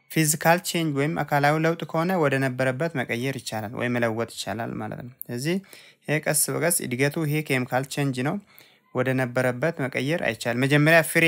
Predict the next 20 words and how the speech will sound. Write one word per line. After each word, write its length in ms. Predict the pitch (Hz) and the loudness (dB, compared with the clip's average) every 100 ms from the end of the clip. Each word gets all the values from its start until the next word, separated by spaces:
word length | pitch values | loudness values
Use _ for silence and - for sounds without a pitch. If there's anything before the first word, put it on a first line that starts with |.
| 151 | 6
ነው። 140 | 131 160 | 4 -2
ፍሬ 220 | - 160 151 | -2 0 2
መሬት 300 | 135 139 143 | 2 0 0
ላይ፣ 160 | 139 165 196 _ - - _ _ - | 0 0 -4 _ -20 -20 _ _ -8
እ፣ 120 | 135 127 127 123 - - - - - _ - | -2 2 2 -2 -8 -18 -18 -20 -20 _ -10
ተቀብሮ 420 | - 139 135 131 143 - | -2 4 4 4 2 0
የሆ-፣ 260 | 139 131 131 | 0 0 2
የሆነ፣ 280 | 135 131 135 | 2 2 0
ለምሳሌ 340 | 139 135 143 143 | 0 -2 -2 0
የሆነ 240 | 139 135 131 | 0 0 0
ነገር 260 | 120 117 120 | -2 -2 -2
የዛፍ 340 | 120 123 123 | 0 0 0
ፍሬ 140 | - 127 | -2 -4
ሊሆን 220 | 117 120 120 | -2 -4 -4
ይችላል። 300 | 127 123 131 | -4 -4 -2
ይሄ 140 | 135 185 226 _ - - _ _ _ _ _ - | -2 -2 -4 _ -20 -20 _ _ _ _ _ -8
ያደገ 540 | 135 139 131 131 135 156 | 0 0 2 2 2 2
መጀመሪያ 400 | 147 143 143 160 | 2 2 4 2
ፍሬ 200 | 151 160 156 | 2 2 2
ነበር፣ 360 | 147 147 175 | 2 2 2